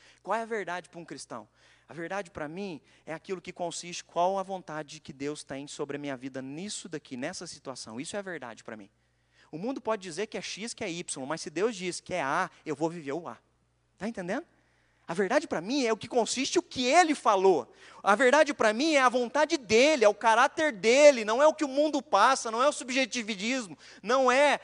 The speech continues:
tudo isso que nós temos vivido, relativismo, não, não é o que o mundo diz.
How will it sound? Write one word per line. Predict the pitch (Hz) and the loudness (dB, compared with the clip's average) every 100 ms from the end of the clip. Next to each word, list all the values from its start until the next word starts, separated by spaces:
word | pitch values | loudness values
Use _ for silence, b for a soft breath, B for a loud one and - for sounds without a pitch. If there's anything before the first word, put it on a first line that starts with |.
| B B | B B
tudo | 269 262 | -6 -2
isso | 269 | -4
que | - | -2
nós | 269 240 | 0 0
temos | 262 233 | -2 -2
vivido, | 254 196 240 220 | -4 -2 -4 -4
relativismo, | 185 233 262 254 240 170 233 240 214 | 2 4 4 0 -4 -6 -4 -4 -4
não, | 208 294 302 | 2 4 4
não | 247 330 294 | 2 0 0
é | 254 311 | 4 4
o | 320 | 4
que | 294 | 0
o | |
mundo | 220 277 311 285 | 0 0 0 -4
diz. | 180 233 262 202 - | -2 0 0 0 -6